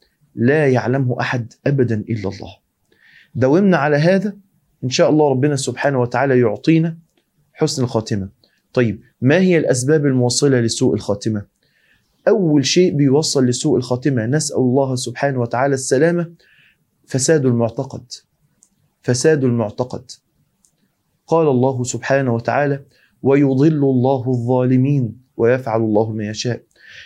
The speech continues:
جعل الله هذه مقابلة لقوله: "يثبت الله الذين آمنوا بالقول الثابت في الحياة الدنيا وفي الآخرة". عشان كده دايمًا بقول لكم: اتعلموا عقيدة، اسمعوا دروس عقيدة،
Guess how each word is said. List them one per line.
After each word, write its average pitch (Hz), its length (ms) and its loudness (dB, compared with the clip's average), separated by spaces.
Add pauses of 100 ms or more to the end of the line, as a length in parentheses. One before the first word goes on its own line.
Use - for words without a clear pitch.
(120)
جعل 147 260 2
الله 139 460 2
هذه 170 380 4
مقابلة 147 640 4
لقوله: 160 440 2
"يثبت 147 640 0
الله 139 340 0
الذين 131 400 2
آمنوا 135 340 0
بالقول 135 440 0
الثابت 160 480 0
في 131 100 -8
الحياة 135 340 -2
الدنيا 117 480 -2 (440)
وفي 117 200 -2
الآخرة". 92 440 -2 (560)
عشان 123 260 0
كده 143 220 0
دايمًا 143 420 2 (200)
بقول 123 200 4
لكم: 156 300 0
اتعلموا 143 520 0
عقيدة، 131 460 -2 (260)
اسمعوا 160 380 2
دروس 160 220 0
عقيدة، 139 460 0